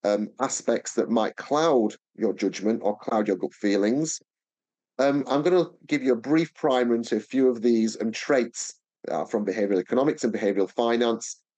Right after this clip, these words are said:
that may influence your own decision-making, your gut feelings, which may also influence your statistical modeling. Okay? So the first aspect is herding behavior.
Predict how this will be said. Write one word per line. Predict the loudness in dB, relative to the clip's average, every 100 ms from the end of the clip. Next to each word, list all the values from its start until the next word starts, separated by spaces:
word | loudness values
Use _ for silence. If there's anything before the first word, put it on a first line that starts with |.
| _ -4
that | 0
may | 0 0 0
influence | -2 0 0 2 2 -2 -10 -16 _ _ _
your | 0 0
own | 0
decision-making, | 0 0 2 2 2 0 -2 -2 -4 _ _ -6
your | -6
gut | -4 -6
feelings, | 0 2 4 2 0 -4 _ _
which | -6 -2
may | -2
also | 2 2 2 2 2 2
influence | -4 -2 0 2 0 -8 -14 -16 _ _
your | -2 -2
statistical | -2 -6 -10 -6 -6
modeling. | -2 -2 -2 -6 -8 _ _ _ _ _ _ _ -20
Okay? | -12 -8 -8 -10 _ _ _ _ _ _ _ _ _ _ _ _ _ _
So | -4
the | -4
first | -2 2 4 2 -2 -4
aspect | -2 -2 0 0 -4 -20 _
is | 2 4 4 2 -4 -20 _ _ _
herding | 0 2 2 0 -2 -2
behavior. | -4 0 -2 -2 -2 -6